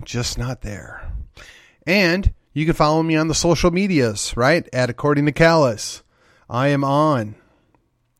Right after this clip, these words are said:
Facebook. I've got my own page and a group. I also visit Gab and MeWe from time to time, and occasionally I'll post something on Instagram.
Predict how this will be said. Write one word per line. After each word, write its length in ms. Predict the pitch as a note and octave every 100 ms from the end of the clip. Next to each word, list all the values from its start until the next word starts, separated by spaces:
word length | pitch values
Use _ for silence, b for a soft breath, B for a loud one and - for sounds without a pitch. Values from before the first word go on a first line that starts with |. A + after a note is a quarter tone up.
| -
Facebook. 500 | - D3+ D#3 C3+ A2+
I've 140 | A2 -
got 140 | B2
my 140 | A#2+ C3
own 160 | C3+
page 340 | D3+ D#3+ E3+ C3
and 200 | D3+ D#3+
a 40 |
group. 500 | C#3 D#3+ G#3 E3+ - B B B
I 180 | C3+ D#3
also 600 | E3 G#3+ - F#3 E3+ C#3+ b -
visit 500 | C3 F#3 F#3 D#3+ A#2+
Gab 540 | E3 E3+ F3+ F#3 F3 -
and 440 | D3 D#3+ E3 E3
MeWe 480 | D3+ D#3+ F#3 F3+ F3+
from 180 | F3 F3
time 360 | D3+ B2 C#3 D3
to 100 | D#3+
time, 360 | C#3+ D3+ D3
and 320 | B2+ D#3 E3 C#3+
occasionally 960 | B2+ - E3+ F#3 D3+ F#3 F3 F3 F3+
I'll 200 | A#2 A#2
post 380 | - D#3 D3+ -
something 340 | C#3+ C3+ D3
on 140 | C3 C3
Instagram. 720 | B2 C3 - A#2 A#2 G#2+